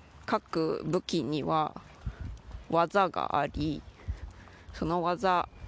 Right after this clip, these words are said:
ある程度パラメータがね、その規定の数値になったら技を習得できる。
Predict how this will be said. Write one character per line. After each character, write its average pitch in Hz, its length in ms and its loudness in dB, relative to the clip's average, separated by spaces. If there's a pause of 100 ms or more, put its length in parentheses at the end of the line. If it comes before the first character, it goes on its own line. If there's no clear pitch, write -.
(640)
あ - 120 2
る 196 80 -2
程 208 160 4
度 165 100 2
パ - 160 0
ラ 180 140 6
メ 190 240 4
ー 185 40 0
タ 175 180 0
が 170 120 2
ね、 175 240 0 (1700)
そ - 160 -2
の 170 340 -2 (100)
規 - 180 -6
定 175 180 2
の 170 320 2 (640)
数 190 280 2
値 - 140 -2
に 156 140 2
な 170 140 6
っ - 20 -16 (160)
た - 80 2
ら - 120 0 (160)
技 156 300 2
を 170 60 -2
習 165 240 2
得 151 240 -2
で 147 120 -2
き - 140 -2
る。 196 100 -12